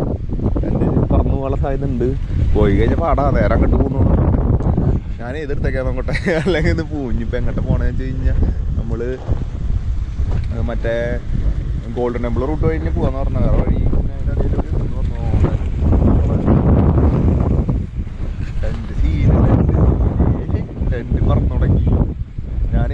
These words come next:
ഏതെടുത്തേക്കാൻ നോക്കട്ടെ, ഞാൻ പനിയാ. ഷീറ്റിനൊക്കെ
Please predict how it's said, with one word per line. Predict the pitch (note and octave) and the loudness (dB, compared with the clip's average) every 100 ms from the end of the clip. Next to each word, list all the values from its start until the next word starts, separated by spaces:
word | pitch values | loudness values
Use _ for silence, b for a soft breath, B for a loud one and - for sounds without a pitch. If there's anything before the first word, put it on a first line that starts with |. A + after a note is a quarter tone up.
| C3+ | -2
ഏതെടുത്തേക്കാൻ | B2 A#2+ B2+ B2 B2+ | -2 -2 -2 -2 0
നോക്കട്ടെ, | A#2+ - - | 2 2 2
ഞാൻ | - | 0
പനിയാ. | - - - - - - - - - - - - - - - - - - - - - - | -4 -10 -14 -12 -8 -6 -4 -4 -4 -2 0 0 0 0 -2 0 0 0 0 -2 -2 -2
ഷീറ്റിനൊക്കെ | - - - - | -2 -2 -2 -2